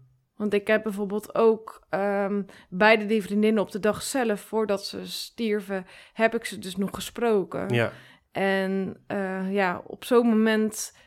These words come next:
Speaker 1: zou je dan eigenlijk, ja, best wel iets willen zeggen nog. En
Speaker 2: Ja.
Speaker 1: daar ga je dan wel over
Speaker 2: Ja.
Speaker 1: nadenken.
Speaker 2: Ja, alleen jij was je op dat moment niet in,
Speaker 1: Nee.
Speaker 2: je was niet in de wetenschap dat zij, eh,
Speaker 1: Nee,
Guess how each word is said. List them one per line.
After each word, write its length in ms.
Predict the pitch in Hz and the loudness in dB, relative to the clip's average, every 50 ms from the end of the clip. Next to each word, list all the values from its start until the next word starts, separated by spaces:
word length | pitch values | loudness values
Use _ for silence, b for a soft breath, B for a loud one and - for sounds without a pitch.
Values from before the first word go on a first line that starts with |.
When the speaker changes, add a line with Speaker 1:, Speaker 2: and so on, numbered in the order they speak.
| b b | b b
Speaker 1:
zou 220 | - - 220 208 | 0 4 4 4
je 80 | 208 208 | 4 4
dan 80 | 196 - | 2 4
eigenlijk, 800 | 175 208 240 254 233 226 220 214 208 208 202 208 - - - _ _ - | 6 6 6 6 4 0 0 0 0 0 0 -4 -8 -20 -20 _ _ -4
ja, 260 | - 220 196 170 160 170 | 0 0 2 2 0 2
best 240 | 190 214 220 190 | 0 0 0 0
wel 240 | 190 220 214 214 208 | 0 2 2 2 2
iets 360 | - - 220 208 - - - | 0 -4 -8 -10 -12 -14 -10
willen 300 | - 208 233 240 226 214 | -2 2 2 4 4 2
zeggen 420 | 196 - 214 233 285 302 - 254 220 | 0 0 0 0 0 0 0 0 2
nog. 400 | 196 185 180 - - - - - | 2 0 -2 -6 -10 -18 -18 -14
En 220 | - - - 190 190 | -10 -8 -4 2 4
Speaker 2:
Ja. 160 | 127 131 120 | 6 6 6
Speaker 1:
daar 140 | - 226 240 | 6 4 2
ga 160 | 214 214 208 | 4 2 2
je 60 | 202 | 4
dan 160 | 190 196 190 | 4 2 2
wel 140 | 190 190 175 | 2 2 2
over 140 | 170 190 - | 4 4 4
Speaker 2:
Ja. 100 | - 196 | 6 6
Speaker 1:
nadenken. 800 | 208 220 262 285 262 208 170 170 185 208 - 117 101 82 - - - - | 6 4 4 2 2 0 -2 -2 -4 -8 -8 -10 -10 -12 -14 -18 -8 -4
Speaker 2:
Ja, 120 | - 131 117 | -2 0 0
alleen 280 | 123 117 117 123 127 | 2 2 2 4 4
jij 120 | 120 117 110 | 4 2 2
was 280 | 117 120 117 - - | 2 0 -2 -4 -4
je 120 | - 127 120 | -4 -2 -2
op 100 | 113 123 | 0 2
dat 140 | 127 113 | 0 2
moment 340 | 117 117 113 113 113 113 110 | 2 0 0 0 0 0 0
niet 360 | 117 123 120 123 - - - - | 0 -2 -2 -4 -6 -12 -16 -8
in, 80 | - 226 | -2 2
Speaker 1:
Nee. 300 | 247 254 262 247 214 160 | 4 4 6 6 6 4
Speaker 2:
je 100 | 123 123 | 4 4
was 160 | 131 135 131 | 4 4 4
niet 180 | 139 135 127 127 | 2 2 4 4
in 80 | 127 | 4
de 60 | 131 | 6
wetenschap 480 | 127 131 131 127 127 - - 131 127 123 | 6 6 6 6 4 2 0 0 2 2
dat 140 | 127 127 123 - | 2 0 0 2
zij, 220 | - 120 120 123 123 120 120 117 | 2 2 2 2 2 2 2 2
eh, 140 | 117 120 | 2 2
Speaker 1:
Nee, 20 | 120 | 4